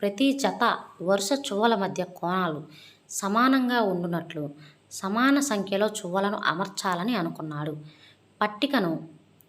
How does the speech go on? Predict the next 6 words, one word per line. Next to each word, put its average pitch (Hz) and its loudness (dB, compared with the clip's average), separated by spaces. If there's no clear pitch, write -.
పూరించడం 190 0
ద్వారా 160 -2
అతనికి 185 2
సహకరించండి. 165 -2
చువ్వల 220 0
సంఖ్య 175 -2